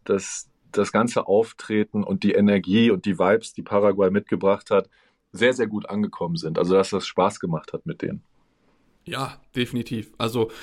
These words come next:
Speaker 2: ich weiß, ich war ja auch da am ersten Tag und, ähm, ich hatte gedacht, dass, weil die Paraguayerinnen an uns vorbeigelaufen sind, dass sie nochmal rauskommen. Aber dann kamen die gar nicht mehr raus und dann kamen nochmal die Trainerin und dann standen wir da mit,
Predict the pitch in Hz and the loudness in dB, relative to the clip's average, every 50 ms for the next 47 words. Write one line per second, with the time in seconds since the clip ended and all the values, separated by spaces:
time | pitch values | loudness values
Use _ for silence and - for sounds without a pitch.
0 | - - - - - - 123 131 135 135 - - 120 - - 120 123 120 113 127 | -18 -14 -10 -8 -4 0 2 2 2 0 -2 -4 -10 -4 0 2 2 4 4 2
1 | 131 - - 123 120 117 113 117 117 120 123 - 120 - 143 120 117 - - 120 | 2 2 0 0 0 2 0 0 0 0 -2 -2 -6 -4 -2 -2 -2 -2 -2 -4
2 | 117 110 120 113 110 110 117 113 110 - 131 123 127 123 131 117 117 117 - 117 | -4 -2 0 0 2 2 0 0 -2 -2 -2 -2 -2 0 0 0 -2 -2 -2 -4
3 | 113 - - - 143 123 120 113 117 117 - - 123 120 117 120 113 117 120 120 | -6 -6 -6 -6 -2 0 0 2 0 0 0 0 0 0 2 2 2 2 4 2
4 | 123 123 120 117 - 117 123 - - - 123 127 - 131 101 117 131 143 139 139 | 2 2 2 2 2 0 0 -2 -2 -2 -2 0 0 0 2 2 2 4 4 4
5 | 143 139 143 135 127 123 - 135 123 120 113 113 117 123 120 - - - 123 131 | 2 2 2 0 0 0 0 0 0 0 0 2 2 2 0 0 0 0 0 0
6 | 156 151 151 - - - - - - - - 113 123 123 123 123 - 139 143 147 | 0 -2 -6 -10 -14 -16 -16 -16 -12 -6 -2 0 2 2 2 2 0 0 2 2
7 | 131 135 123 117 120 - - 120 117 131 143 139 131 120 117 - 127 127 139 127 | 2 2 2 2 0 0 0 2 2 2 2 2 0 0 0 0 0 0 2 2
8 | 127 123 90 117 120 127 127 - - 127 143 156 143 135 127 143 - 139 123 117 | 2 2 2 2 0 0 0 0 0 0 2 2 2 2 2 2 2 2 2 0
9 | 127 120 123 123 - 127 135 143 135 123 120 - 117 117 123 127 - - | 0 0 0 -2 0 0 0 2 2 2 2 2 2 2 2 0 -2 -4